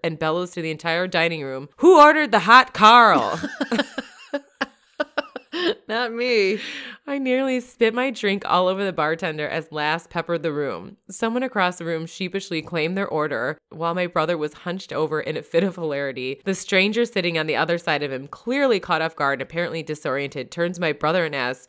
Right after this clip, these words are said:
Speaker 1: "Dude, why did you say that?" More hilarity ensues, and it took a couple minutes before we were,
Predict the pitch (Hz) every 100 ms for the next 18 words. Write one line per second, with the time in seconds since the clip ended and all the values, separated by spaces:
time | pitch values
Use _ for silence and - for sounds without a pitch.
0 | - 226 339 180 139 165 254 277 196 170
1 | - 180 240 220 123 98 - _ 170 170
2 | 190 196 208 175 175 170 170 165 156 147
3 | 143 156 147 - 165 160 165 160 143 143
4 | 143 131 - 127 123 127